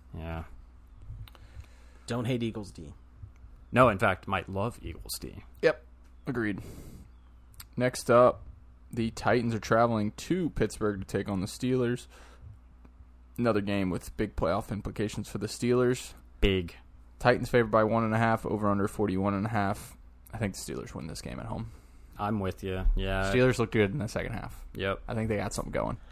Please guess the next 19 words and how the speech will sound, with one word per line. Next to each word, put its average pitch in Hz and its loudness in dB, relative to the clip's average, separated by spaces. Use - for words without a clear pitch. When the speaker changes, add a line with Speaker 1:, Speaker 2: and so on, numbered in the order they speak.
Speaker 3:
I'm 127 2
a 120 2
Steelers 92 -2
guy, 64 -2
though. 73 -2
I 95 4
always 143 6
just 123 -2
like 104 2
Big 95 -4
Ben. 92 -2
Uh, 78 -2
I 85 2
don't 92 2
like 95 0
his - -2
off-the-field 110 6
actions, 117 4
but, 101 0